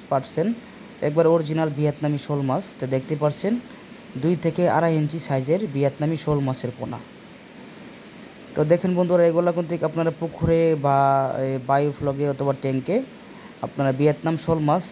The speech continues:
চাষ করতে পারেন। এই মাছের রোগ বালাই সু-, খুবই কম থাকে। তো দেখেন,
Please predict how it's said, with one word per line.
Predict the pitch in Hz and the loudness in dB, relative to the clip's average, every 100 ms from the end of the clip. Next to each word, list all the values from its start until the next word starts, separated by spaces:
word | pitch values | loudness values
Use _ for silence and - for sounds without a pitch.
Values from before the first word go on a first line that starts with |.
| - | -2
চাষ | 131 - | -2 -2
করতে | 131 135 127 | -8 -4 -2
পারেন। | 127 180 190 147 | 0 0 -2 0
এই | |
মাছের | 147 139 147 180 214 - - - - - 151 | 0 0 0 0 -2 -14 -20 -20 -10 -2 2
রোগ | 156 151 - - - - - | 2 0 -14 -18 -18 -16 -2
বালাই | 151 147 147 - | 2 4 2 -2
সু-, | 147 143 | -6 -6
খুবই | - 147 143 | -2 -2 2
কম | 156 156 147 | 2 2 0
থাকে। | 139 196 247 - - - - - - - - | 0 0 -2 -6 -20 -20 -20 -20 -20 -12 -4
তো | 139 | -2
দেখেন, | 147 170 | 0 2